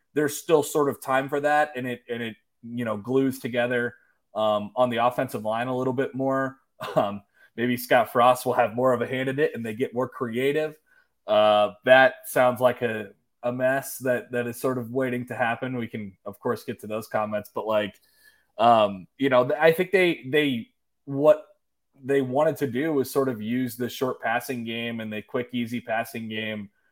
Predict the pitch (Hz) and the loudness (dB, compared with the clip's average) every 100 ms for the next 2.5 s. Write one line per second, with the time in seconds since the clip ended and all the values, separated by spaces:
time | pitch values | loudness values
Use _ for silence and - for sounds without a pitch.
0 | _ - 107 107 - 113 110 104 98 110 | _ -4 -4 -2 -4 -2 -2 -4 -6 -4
1 | 113 107 113 113 110 117 110 104 101 90 | -4 -4 -4 -4 -2 -4 -4 -4 -6 -8
2 | - - 107 98 | -8 2 4 2